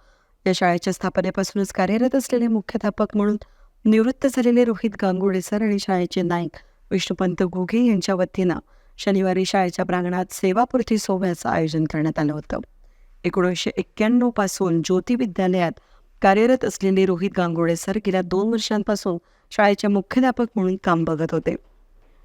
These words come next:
त्याबरोबरच शाळेचे नाईक विष्णुपंत घुगे स्थापनेपासूनच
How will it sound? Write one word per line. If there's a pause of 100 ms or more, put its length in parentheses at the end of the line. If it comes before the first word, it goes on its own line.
त्याबरोबरच
शाळेचे
नाईक (100)
विष्णुपंत
घुगे
स्थापनेपासूनच